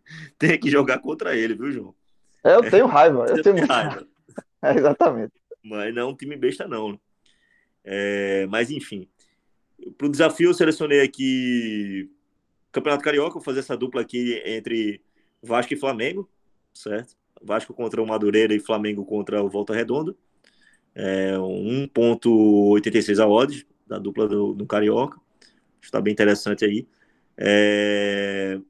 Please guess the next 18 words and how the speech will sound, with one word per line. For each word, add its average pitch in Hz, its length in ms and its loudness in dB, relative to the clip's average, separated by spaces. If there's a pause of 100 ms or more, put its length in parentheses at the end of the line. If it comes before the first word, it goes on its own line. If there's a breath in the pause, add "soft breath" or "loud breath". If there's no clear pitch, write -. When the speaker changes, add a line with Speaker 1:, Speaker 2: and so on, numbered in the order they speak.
(200)
Speaker 1:
Passei 190 240 -2
pela 175 180 0
Europa. 165 480 0 (460)
O - 80 -18
que - 80 -16
me 175 100 -2
agradou 170 400 2
mais 160 280 -2
foi 160 160 -6
realmente 143 360 -6
esse 143 300 -6
P 143 160 -8
S 127 220 -8
G, 107 180 -6
me 127 80 -10
agradou 117 260 -6
bastante, 107 440 -8
viu? 98 180 -14